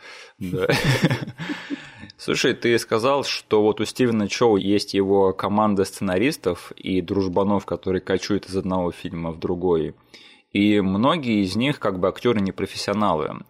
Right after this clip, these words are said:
и в том числе те, которые сыграли его братьев в этом фильме.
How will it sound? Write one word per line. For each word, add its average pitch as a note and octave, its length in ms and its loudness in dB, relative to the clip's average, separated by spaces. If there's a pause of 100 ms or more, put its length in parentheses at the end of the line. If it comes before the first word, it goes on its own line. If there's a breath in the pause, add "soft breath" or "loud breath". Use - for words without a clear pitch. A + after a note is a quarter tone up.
(100)
и G2+ 460 2
в - 120 -18
том A#2 180 2
числе G2+ 320 -2
те, B2+ 220 2
которые G2 420 0
сыграли G#2+ 500 0
его F#2 260 2
братьев F#2 420 -2
в - 80 -10
этом E2+ 220 -4
фильме. - 400 -12